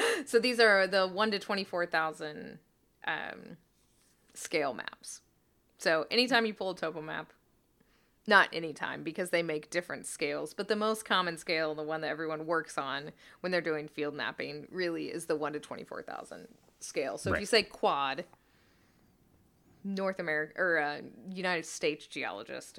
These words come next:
Speaker 1: know what you're talking about.
Speaker 2: Right.
Speaker 1: Mm-hmm. But, I mean, we have quads on Mars, too.
Speaker 2: Oh, yeah, yeah.
Speaker 1: Yeah,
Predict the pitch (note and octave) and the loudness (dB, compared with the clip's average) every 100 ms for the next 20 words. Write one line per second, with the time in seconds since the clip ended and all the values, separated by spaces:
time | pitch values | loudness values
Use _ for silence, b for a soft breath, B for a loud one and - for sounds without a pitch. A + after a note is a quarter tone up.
0 | F3+ F3 D#3 - - - - - - - | -8 -6 -4 -6 -10 -12 -12 -12 -14 -14
1 | - - _ _ _ _ - - - E2+ | -18 -20 _ _ _ _ -20 -20 -8 -6
2 | D#2+ _ - _ F3+ F3 F#3 - _ - | -6 _ -20 _ -14 -12 -14 -18 _ 2
3 | A#3+ A#3 G#3 A#3 G#3+ F3+ E3 D#3 C#3+ C#3 | 6 6 6 4 4 4 4 4 -4 -4
4 | C#3 - - - D3+ - - _ _ _ | -6 -6 -12 -12 -10 -10 -16 _ _ _
5 | _ _ _ _ - C#4+ D#3 D2+ - - | _ _ _ _ 2 8 8 8 2 0
6 | A2+ - - - E3+ | 0 -2 -14 -10 -4